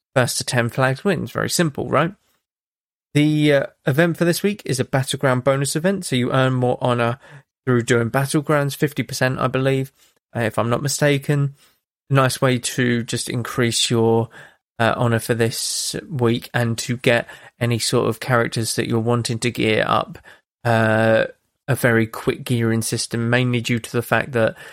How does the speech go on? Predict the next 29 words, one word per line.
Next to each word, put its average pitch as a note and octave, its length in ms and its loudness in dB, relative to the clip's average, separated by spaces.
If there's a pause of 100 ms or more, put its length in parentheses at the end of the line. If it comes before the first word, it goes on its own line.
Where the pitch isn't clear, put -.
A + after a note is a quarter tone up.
(140)
it C#3+ 100 -4
is C#3+ 160 0
the A#2+ 80 -2
start B2 300 0
of B2 60 -4
Season A#2 360 -2
four, A#2 360 2
so A2+ 320 2 (340)
you B2 80 0
can A#2 160 0
catch C3 320 -2
up A#2 120 2 (100)
relatively A#2 500 -2
easily A2+ 720 0
and A2+ 180 -4
quickly A2+ 720 -4 (300)
if - 220 0
you're A#2+ 120 2
doing, A2+ 560 0 (160)
uh, A2 520 0 (460)
if - 140 -2
you're C3 80 2
gaining A#2 500 0
your A2+ 380 2 (320)
items A#2+ 500 -2
through A#2 480 -2
honor A2 240 -4
this A2 260 -4
week. G#2+ 340 -4